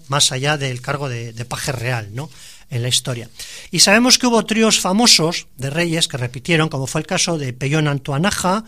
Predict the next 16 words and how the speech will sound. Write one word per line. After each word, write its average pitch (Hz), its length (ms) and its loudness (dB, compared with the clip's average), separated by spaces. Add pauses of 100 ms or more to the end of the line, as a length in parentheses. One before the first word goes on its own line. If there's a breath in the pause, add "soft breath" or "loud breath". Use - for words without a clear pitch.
(340 loud breath)
Antoanaja 135 960 -2
Mariano 147 380 -4
Loma, 175 360 -2 (360 loud breath)
o 143 120 4
Ángel 160 360 4
Vega 170 240 4
Mariano 143 340 0
Loma 127 220 -2
Antoine. 110 340 -10 (420)
Uno 127 220 -2
de 139 120 0
ellos, 180 340 0 (400 soft breath)
como 113 1000 -6 (600)
debe 123 400 -12
de 117 80 -8
ser, 190 260 2